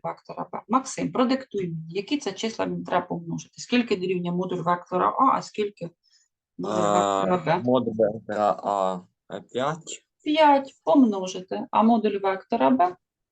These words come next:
Speaker 2: Два.
Speaker 1: Два. І помножити, давайте поки що запишемо, на косинус тридцяти градусів. На косинус же ж.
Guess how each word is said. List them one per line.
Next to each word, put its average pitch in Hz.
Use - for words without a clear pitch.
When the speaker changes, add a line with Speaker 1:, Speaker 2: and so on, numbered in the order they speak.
Speaker 2:
Два. 98
Speaker 1:
Два. 339
І 392
помножити, 330
давайте 277
поки 226
що 220
запишемо, 185
на 220
косинус 262
тридцяти 214
градусів. 175
На -
косинус 190
же 247
ж. -